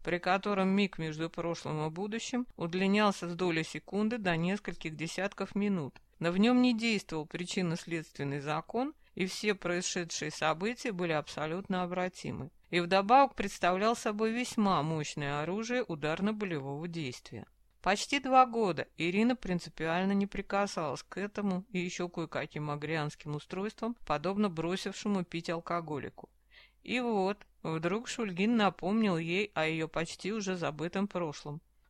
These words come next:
«Думаю, все функционирует по-прежнему. Насколько мне известно, испортить или сломать такие аппараты невозможно. А зачем это тебе?» Боюсь, Ирок, нам придется вспомнить молодость. Не считая Олега,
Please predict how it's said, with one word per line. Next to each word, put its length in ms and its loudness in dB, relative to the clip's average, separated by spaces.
«Думаю, 460 2
все 220 -4
функционирует 840 0
по-прежнему. 800 0
Насколько 500 0
мне 280 6
известно, 480 0
испортить 760 -6
или 200 -2
сломать 520 2
такие 340 -4
аппараты 560 -2
невозможно. 800 -2
А 100 2
зачем 400 0
это 200 -2
тебе?» 340 -12
Боюсь, 560 0
Ирок, 380 4
нам 260 4
придется 600 -2
вспомнить 580 0
молодость. 640 -4
Не 180 0
считая 640 2
Олега, 500 0